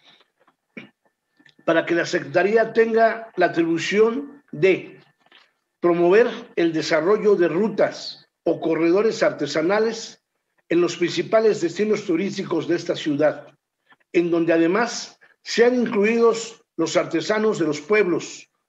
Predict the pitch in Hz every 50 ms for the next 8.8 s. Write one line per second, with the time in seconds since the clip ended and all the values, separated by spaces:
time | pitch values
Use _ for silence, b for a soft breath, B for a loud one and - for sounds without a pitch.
0 | _ _ - 151 180 214 226 226 226 226 233 214 - - - - - _ _ _
1 | _ _ _ _ - 185 156 165 175 180 175 175 175 180 196 196 196 190 - -
2 | 180 170 160 160 180 143 147 139 127 120 - - - - - - _ _ _ _
3 | _ _ _ _ _ _ _ _ _ _ _ _ - 147 151 147 147 160 160 185
4 | 220 254 254 247 - - - _ _ _ _ - 156 165 160 165 170 196 220 240
5 | 233 254 247 262 262 - _ _ _ _ _ _ _ - - - 160 165 160 139
6 | - 151 151 160 151 139 - 160 143 - 143 151 139 - 190 214 233 247 - -
7 | - - _ _ _ _ - - 175 165 151 - 170 165 165 185 226 233 - 196
8 | 196 196 220 226 220 202 - - 185 175 156 170 190 214 214 202